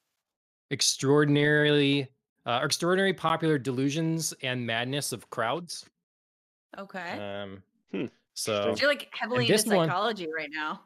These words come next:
Speaker 2: basically. <laughs>
Speaker 3: Yeah.
Speaker 1: Yeah, I got, yeah, I, um,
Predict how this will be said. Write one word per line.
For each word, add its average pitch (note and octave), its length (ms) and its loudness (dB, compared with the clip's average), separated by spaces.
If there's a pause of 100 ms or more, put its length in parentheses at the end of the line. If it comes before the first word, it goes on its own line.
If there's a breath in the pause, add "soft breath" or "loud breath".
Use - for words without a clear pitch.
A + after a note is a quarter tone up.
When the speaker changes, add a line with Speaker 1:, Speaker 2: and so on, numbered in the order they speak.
Speaker 2:
basically. F3+ 640 -8
<laughs> A#3+ 80 -4
Speaker 3:
Yeah. B2 240 0 (1160)
Speaker 1:
Yeah, D#3 240 2
I D#3+ 60 4
got, F3 300 2
yeah, D3 400 2
I, C3+ 260 -2
um, A#2 320 -6